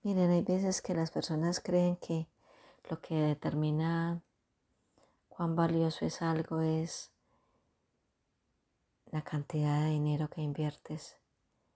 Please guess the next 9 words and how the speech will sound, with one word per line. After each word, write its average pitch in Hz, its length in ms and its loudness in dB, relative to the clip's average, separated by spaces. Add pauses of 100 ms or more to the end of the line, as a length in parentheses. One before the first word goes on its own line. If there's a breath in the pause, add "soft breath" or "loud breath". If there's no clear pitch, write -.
(560)
Y 165 60 -8
les 156 160 -4
puedo 160 200 -2
asegurar 156 580 0
que - 140 -8
a 160 60 -2
veces 160 400 -4
es 160 300 -8 (880 loud breath)
el - 240 -10